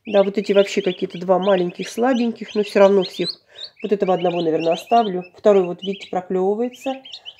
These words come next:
Так, это у меня какое? Шестое яйцо. Еще одного где-то нету яйца. Скорлупки одной где-то нету. Где-то скорлупка еще одна. Ничего не понимаю. Так, ладно.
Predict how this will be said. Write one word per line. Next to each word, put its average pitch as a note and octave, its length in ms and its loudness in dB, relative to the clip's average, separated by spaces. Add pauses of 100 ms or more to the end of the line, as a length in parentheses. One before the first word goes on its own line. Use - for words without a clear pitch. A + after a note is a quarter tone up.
(140)
Так, G#3 160 -2
это G#3 160 2
у G#3 40 4
меня G3+ 200 4
какое? E3 460 2 (140)
Шестое G#3+ 640 2
яйцо. C#4 480 0 (380)
Еще A#3+ 220 0
одного A3 300 2
где-то G3+ 260 -4
нету G3 260 0
яйца. G3 460 -4 (520)
Скорлупки G#3+ 480 2
одной F#3 280 0
где-то F3+ 220 -6
нету. F3+ 340 -6 (1700)
Где-то G3 240 -10
скорлупка G#3 500 -4
еще G3+ 240 -6
одна. F#3+ 180 -4
Ничего G#3 280 0
не F#3+ 120 -2
понимаю. G3+ 520 -4 (1200)
Так, G3+ 200 4
ладно. F3+ 400 0